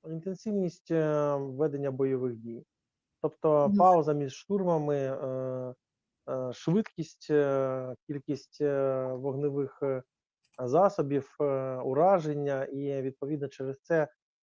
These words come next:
Speaker 1: вони <clears throat> можуть просто банально не встигати, е, евакуювати своїх загиблих та поранених. Ну, в першу чергу загиблих, які стають поранен-, е, поранених, які стають загиблими.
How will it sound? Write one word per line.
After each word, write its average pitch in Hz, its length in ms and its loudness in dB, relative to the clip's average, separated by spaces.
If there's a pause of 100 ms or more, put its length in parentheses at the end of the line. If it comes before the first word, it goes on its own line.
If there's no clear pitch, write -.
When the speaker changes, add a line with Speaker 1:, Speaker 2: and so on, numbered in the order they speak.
Speaker 1:
вони 139 520 2
<clears throat> 147 240 2
можуть 139 280 0
просто 139 200 -6
банально 143 380 2
не 139 100 -2
встигати, 135 540 -6 (540)
е, 131 200 -6 (100)
евакуювати 147 680 4
своїх 135 300 -2
загиблих 131 520 -4
та 135 80 -6
поранених. 165 560 -4 (540)
Ну, 190 60 -4
в - 20 -4
першу 151 220 0
чергу 151 280 2
загиблих, 160 420 2
які 139 200 -8
стають 143 340 -4
поранен-, 123 480 0
е, 123 200 -4
поранених, 151 380 0
які 139 140 -10
стають 139 220 -8
загиблими. 120 400 -6